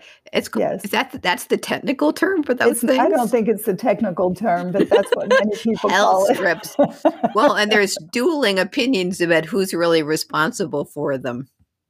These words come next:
Speaker 2: Well, from what I understand, the homeowners are responsible, but it's actually the city's property. <laughs>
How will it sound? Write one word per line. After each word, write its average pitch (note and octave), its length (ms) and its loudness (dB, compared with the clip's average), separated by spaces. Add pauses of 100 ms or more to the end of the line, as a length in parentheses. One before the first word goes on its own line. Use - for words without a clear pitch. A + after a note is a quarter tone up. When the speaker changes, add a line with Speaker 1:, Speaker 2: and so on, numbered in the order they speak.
(540)
Speaker 2:
Well, F#3+ 480 2
from G#3+ 160 0
what G#3 160 4
I G3 160 2
understand, F#3+ 560 -2
the F3 60 2
homeowners G#3+ 640 2
are F#3 100 2
responsible, F3+ 840 0
but F3 160 2
it's E3+ 180 -2
actually F#3 360 2
the E3 100 2
city's E3+ 400 0
property. - 640 -2
<laughs> B4 60 -6